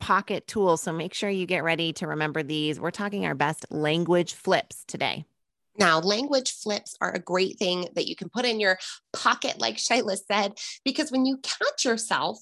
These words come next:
Speaker 2: using one of the, uh, well, I, I just wanna call 'em canceled.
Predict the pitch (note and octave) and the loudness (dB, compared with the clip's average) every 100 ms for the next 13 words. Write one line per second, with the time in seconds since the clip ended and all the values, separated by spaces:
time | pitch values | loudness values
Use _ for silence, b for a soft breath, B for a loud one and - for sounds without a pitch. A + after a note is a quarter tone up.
0 | - G3 A3 C4+ C#4 C4 B3+ G#3 G3 G3+ | -10 0 0 2 2 2 2 4 4 4
1 | F#3+ - F#3 F#3 F#3 - F3 D#3+ - G#3 | 2 0 2 4 4 4 2 0 0 0
2 | - - - G#3+ - B3 - F3+ F3 E3 | -2 -6 -4 -4 0 0 2 2 2 -4
3 | E3 F3 F3+ | -2 -4 -4